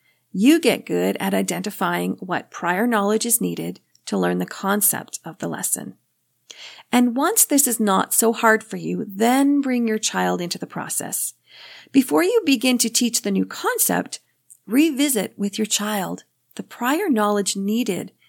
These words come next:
in order to learn the new concept. The student already knows most of what is needed to know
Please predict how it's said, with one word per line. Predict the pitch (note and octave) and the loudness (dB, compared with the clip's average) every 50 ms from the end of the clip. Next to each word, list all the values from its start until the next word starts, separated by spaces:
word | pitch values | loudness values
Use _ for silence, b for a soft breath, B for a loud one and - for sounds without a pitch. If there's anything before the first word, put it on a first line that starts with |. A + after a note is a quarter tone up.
| _ _ _ | _ _ _
in | - G#3 G3+ | -4 -2 -2
order | - G#3 G3+ G3 G#3 G#3 | 0 -2 -2 -2 -2 -2
to | G#3 - G3 | -2 -4 -4
learn | F#3+ F#3+ F#3 F#3 F3+ | -4 -4 -6 -6 -6
the | F3+ | -6
new | F3+ E3+ F3 | -8 -8 -8
concept. | - - A#3+ B3+ A#3 A3+ - E3 - - - - _ _ _ _ _ _ _ _ _ _ _ B B B B B B B B B B | -8 -6 -4 -2 -2 -2 -4 -6 -8 -14 -16 -20 _ _ _ _ _ _ _ _ _ _ _ B B B B B B B B B B
The | - C4+ | 4 6
student | - - - - D4+ D#4+ F#4 F#4 D#4+ - - - | 6 6 6 6 4 4 4 2 -2 -4 0 4
already | G#3+ A3 A#3+ A#3+ A#3 A#3+ A#3+ A#3 A#3 | 4 6 6 6 4 2 2 2 0
knows | A3+ G#3 G3+ G3 G3 G3+ G3 - | 0 2 2 2 2 0 0 0
most | G3 F#3+ F#3 F#3+ G3 G#3 A#3 C#4+ D#4+ C#4+ - - - - - - | -2 -2 0 0 2 2 2 2 2 2 0 0 -2 -2 -4 -4
of | - G3 F#3 - | -4 -4 -2 -2
what | F3 F#3 F3+ | -2 -2 0
is | F3+ F3 - | 0 0 0
needed | F#3 F#3 G#3 G#3+ A#3 A3 | 0 0 0 0 0 -2
to | A3+ - F3 | -2 -6 -8
know | E3 E3 D3+ D#3+ F#3 - | -8 -8 -8 -8 -8 -10